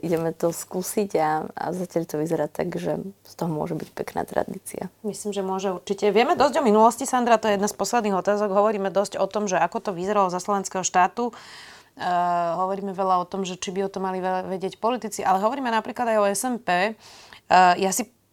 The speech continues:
Speaker 2: predstavujem iné štáty, ktoré by postavili celú svoju identitu na niečom takom, ako je S M P. Tak vážime si dostatočne, mm, práve tie hrdinské príbehy? Na Slovensku bolo množstvo ľudí, ktorí zachraňovali Židov práve pred holokaustom. Máme ich najviac na,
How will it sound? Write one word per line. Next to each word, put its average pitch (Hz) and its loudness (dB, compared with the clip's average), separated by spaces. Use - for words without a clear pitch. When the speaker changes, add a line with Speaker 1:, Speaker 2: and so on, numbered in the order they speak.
Speaker 2:
predstavujem 226 4
iné 220 -4
štáty, 190 0
ktoré 196 -2
by 190 -4
postavili 196 -2
celú 208 -2
svoju 190 -2
identitu 208 -4
na 170 -2
niečom 170 -6
takom, 170 -6
ako 165 -8
je 180 -4
S 170 -8
M 185 -4
P. - -4
Tak 170 -8
vážime 233 4
si - -10
dostatočne, 233 -6
mm, 185 -10
práve 208 2
tie 208 -6
hrdinské 208 -8
príbehy? 214 -6
Na 202 -2
Slovensku 208 -6
bolo 214 2
množstvo 214 -2
ľudí, 208 -4
ktorí 202 -6
zachraňovali 185 -2
Židov 185 -4
práve 180 0
pred 185 -4
holokaustom. 170 -6
Máme 175 -8
ich 175 -8
najviac 185 0
na, 170 -6